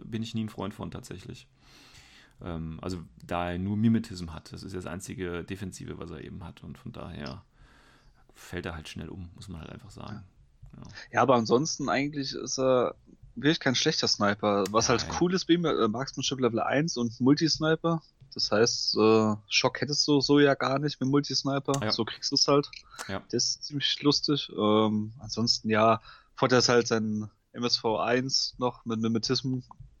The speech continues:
Speaker 1: Ja.
Speaker 2: kombiniert. Der F dreizehn noch dazu, hast du schon eigentlich ein gutes Waffenprofil. Aber sein größter Nachteil ist halt, äh, er hält halt nichts aus.
Speaker 1: Genau.
Speaker 2: So würde ich sagen. Also, Mimetismus zwar nett, aber es reicht halt nicht.
Speaker 1: Es reicht
Speaker 2: Meistens.
Speaker 1: halt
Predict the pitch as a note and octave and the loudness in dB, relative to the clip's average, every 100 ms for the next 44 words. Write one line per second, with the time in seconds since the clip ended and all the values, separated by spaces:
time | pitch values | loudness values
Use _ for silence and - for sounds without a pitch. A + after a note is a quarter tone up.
0 | _ - G#2 G#2+ - B2+ B2 B2+ C3+ - | _ -10 -8 -4 0 2 4 2 0 -8
1 | _ _ - - A#2+ A2 - A#2 A#2+ - | _ _ -6 4 4 4 4 6 6 4
2 | B2 A#2+ - A2+ - B2+ A#2 - - B2+ | 2 2 2 -4 0 2 2 0 0 0
3 | A#2+ A#2 A#2+ A2+ C#3+ C#3 - C3 C#3 D3 | 2 0 -2 2 4 4 4 2 2 2
4 | C#3 - D3 C#3+ - - - - A2+ C3 | 0 2 2 0 -4 -14 -10 -4 0 2
5 | B2 B2 A#2+ A#2 A#2+ A2+ G#2+ G#2 G2 G#2 | 4 4 2 2 4 2 2 -4 -4 -4
6 | - - A2 A2+ G#2+ - - G#2+ G#2+ - | -6 -8 -6 -4 -6 -4 0 2 0 -2
7 | - - - F2+ E2+ E2+ F2 A#2 A2 A2 | -10 -20 -10 -6 -4 -6 -6 -4 -2 2
8 | - A2 A2 G#2+ G#2 G#2 A2 - - - | 2 4 0 -2 -4 -4 -4 -6 -10 -14
9 | - - - B2+ D3+ C#3+ C#3 - A#2+ A#2 | -16 -6 0 4 4 4 2 2 2 2
10 | E3+ - - _ _ _ - _ _ _ | 2 -2 -18 _ _ _ -20 _ _ _
11 | - A#2 A#2 A2+ G#2+ - - _ _ - | -4 2 4 4 2 -2 -18 _ _ -12
12 | - A#2 - G#2+ G#2 - _ _ - A2+ | -4 -2 -4 -6 -10 -12 _ _ -12 -12
13 | - A2+ A2 G#2+ - F#2 - - | -10 -6 -4 -2 -4 -8 -10 -14